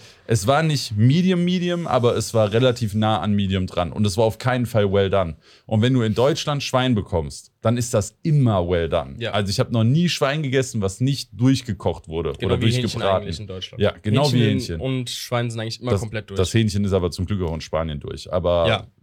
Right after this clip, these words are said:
Speaker 1: bei
Speaker 2: muss ja
Speaker 1: Schwein
Speaker 2: auch, das wär
Speaker 1: Ja.
Speaker 2: wirklich
Speaker 1: Ja, also es war auf jeden Fall, äh, erstmal komisch, aber es war alles gut. Also ich hatte keinerlei Probleme danach oder so. Es war alles wunderbar, es hat auch lecker geschmeckt, aber es war erstmal so ein,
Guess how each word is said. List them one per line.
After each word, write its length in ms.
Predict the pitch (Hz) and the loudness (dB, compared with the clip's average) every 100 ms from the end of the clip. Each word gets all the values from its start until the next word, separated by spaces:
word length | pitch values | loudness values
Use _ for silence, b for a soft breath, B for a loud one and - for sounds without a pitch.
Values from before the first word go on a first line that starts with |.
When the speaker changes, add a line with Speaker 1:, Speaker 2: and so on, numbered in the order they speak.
| - | -8
Speaker 1:
bei 200 | - 104 | 0 2
Speaker 2:
muss 140 | 135 | 2
ja 100 | 120 | 0
Speaker 1:
Schwein 100 | 101 | 0
Speaker 2:
auch, 120 | 113 | -2
das 200 | 113 113 | -4 -2
wär 120 | 123 113 | -2 -2
Speaker 1:
Ja. 40 | |
Speaker 2:
wirklich 680 | 113 - 113 101 - - - _ _ _ | -4 -4 -4 -4 -8 -10 -18 _ _ _
Speaker 1:
Ja, 240 | 85 71 - B B B B | -12 -12 -12 B B B B
also 420 | 104 107 107 - b b - | 2 2 2 -2 b b -6
es 160 | 110 | -2
war 100 | 104 | 2
auf 220 | 135 135 - | 2 2 0
jeden 180 | 110 110 | 0 0
Fall, 720 | 107 101 101 - 95 95 92 | 2 2 2 -2 -4 -4 -6
äh, 20 | - - - _ _ _ _ - 80 - | -10 -20 -20 _ _ _ _ -20 -20 -8
erstmal 360 | 85 139 - 110 | -4 -2 2 2
komisch, 500 | - 135 156 156 - | 2 0 0 -2 -2
aber 420 | 104 104 104 95 | 0 2 4 2
es 120 | 82 - | 0 -2
war 80 | |
alles 200 | 90 85 | -2 -2
gut. 180 | - 98 | -4 -2
Also 160 | 82 80 | -2 -2
ich 100 | - | -4
hatte 140 | 87 | -6
keinerlei 540 | 85 107 113 107 107 101 B B B | 0 2 4 4 2 0 B B B
Probleme 480 | - 117 101 123 127 | -2 0 4 4 4
danach 440 | 110 104 104 107 101 | 2 2 2 0 0
oder 240 | 101 98 | 0 0
so. 200 | 90 95 | 0 -2
Es 120 | 92 | -2
war 140 | 95 85 | 0 0
alles 220 | 104 85 | 0 -2
wunderbar, 400 | 95 92 92 110 | -2 0 2 2
es 100 | 107 | 2
hat 100 | 98 | -2
auch 100 | 90 | -2
lecker 240 | 98 101 101 | -2 -2 -2
geschmeckt, 420 | 85 - 117 113 | -4 -2 -2 0
aber 180 | 95 101 | 0 0
es 120 | 95 | 0
war 140 | 101 80 | 0 2
erstmal 360 | 104 107 113 | 0 0 0
so 180 | 98 101 | 0 0
ein, 160 | 92 | -2